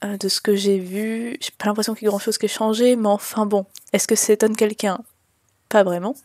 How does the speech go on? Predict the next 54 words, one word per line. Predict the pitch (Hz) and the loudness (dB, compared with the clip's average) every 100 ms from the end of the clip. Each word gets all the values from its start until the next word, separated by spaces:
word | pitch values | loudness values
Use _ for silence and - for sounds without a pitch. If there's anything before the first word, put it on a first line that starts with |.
| - - - - - | -12 -12 -14 -6 0
Il | |
y | |
a | 180 | 2
quand | - | 6
même | 208 | 6
eu | 208 | 6
quelques | 214 208 | 4 6
corrections, | 196 196 196 - 226 220 | 4 4 2 0 0 0
j'abuse | 196 185 185 | -2 -2 -2
un | 190 | -2
peu, | - 226 | 2 2
mais | 202 | 2
enfin | - 185 | -4 -4
bon, | 185 | -4
globalement, | 185 185 180 185 208 220 196 | -4 -2 0 0 -2 -4 -6
euh, | 262 254 - - | -8 -12 -16 -20
c'est | - - | -20 0
pas | - 214 | 4 4
non | 208 | 2
plus | 208 220 | -4 -2
énorme. | 185 165 208 | -2 -6 -8
Bref. | 190 - - - - - - | -10 -10 -8 -6 -6 -8 -10
Euh, | 180 165 | -8 4
moi, | 185 | 6
j'en | 220 202 | 6 4
sais | - | 0
rien | 196 208 | 2 2
parce | 208 | 0
que | - | -4
je | 190 | -4
n'avais | 175 | -4
pas | 165 165 | 0 0
acheté, | 185 - 233 | 0 0 0
mais | 226 | 0
j'ai | 190 | -6
quand | - | -4
même | 180 | -4
vu | - | 2
passer | 185 - 185 | 2 2 0
des | |
trucs, | 196 - 285 | 2 2 2
forcément, | - 208 - - 233 233 294 359 _ | 2 2 4 8 8 10 8 6 _
hein, | 170 202 | 0 0
voilà, | 220 165 247 | 4 6 6
vu | |
que | 247 | 4
c'est | 202 | 0
quand | 175 | 0
même | |
trois | 190 - 214 | 4 8 8
semaines | - 226 220 | 8 2 4
que | 202 | 2
les | 196 | 2
chevaux | - - 226 | 2 2 2